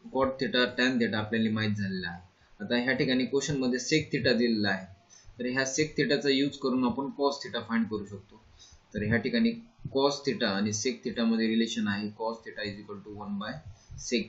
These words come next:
theta. तर sec theta-ची value put केली मी thirteen by twelve. तर ह्याचं reciprocal घेतल्यानंतर हे येतं twelve by thirteen. तर ह्या ठिकाणी आपल्याला,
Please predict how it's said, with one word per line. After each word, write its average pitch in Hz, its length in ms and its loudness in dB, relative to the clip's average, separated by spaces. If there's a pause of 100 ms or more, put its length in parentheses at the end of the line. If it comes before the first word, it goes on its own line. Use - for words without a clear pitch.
theta. 90 200 -6 (580)
तर 107 60 -4
sec 117 260 -2
theta-ची 117 360 0
value 117 240 4
put 117 200 -4
केली 110 260 0
मी 107 120 0
thirteen 113 560 0
by 107 140 0 (420)
twelve. 113 240 2 (360)
तर 101 60 -8
ह्याचं 107 260 0
reciprocal 120 600 -2 (320)
घेतल्यानंतर 110 540 0
हे 104 180 0
येतं 101 200 0
twelve 107 440 0
by 107 100 0 (280)
thirteen. 85 280 -4 (440)
तर 104 100 -4
ह्या 107 200 2
ठिकाणी 117 280 4
आपल्याला, 113 520 2